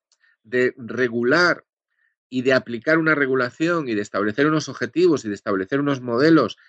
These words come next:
que sean viables, que permitan una viabilidad, eh, pues entonces a lo que vamos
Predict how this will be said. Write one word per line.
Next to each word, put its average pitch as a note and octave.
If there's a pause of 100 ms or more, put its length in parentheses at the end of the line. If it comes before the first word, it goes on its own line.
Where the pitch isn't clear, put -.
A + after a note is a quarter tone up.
(160)
que G2
sean C#3
viables, C#3
que -
permitan B2
una B2+
viabilidad, A2+ (720)
eh, G2+ (240)
pues -
entonces F2+
a G2+
lo G2
que F2
vamos G#2+